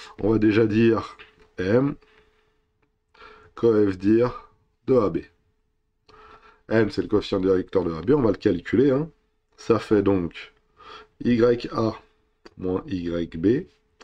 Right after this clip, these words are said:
sur X A moins X B. Voilà. Donc on y va. Y A. Ouh là là, ça commence. Pas trop, hein.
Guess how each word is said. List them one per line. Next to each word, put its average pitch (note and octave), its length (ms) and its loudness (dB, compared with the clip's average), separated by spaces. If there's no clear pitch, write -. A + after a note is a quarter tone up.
sur - 340 0
X - 400 -8
A C3 280 -2
moins F2+ 260 -2
X - 300 -4
B. F2+ 260 -4
Voilà. G#2+ 440 -2
Donc A#2+ 160 0
on F#3+ 120 4
y D3 80 4
va. A2+ 300 0
Y D3 420 0
A. G#2+ 240 -2
Ouh C3+ 140 0
là F#2+ 120 2
là, E2 100 -8
ça - 140 -10
commence. F2+ 600 -4
Pas B2 100 2
trop, A#2+ 380 2
hein. C3 240 -2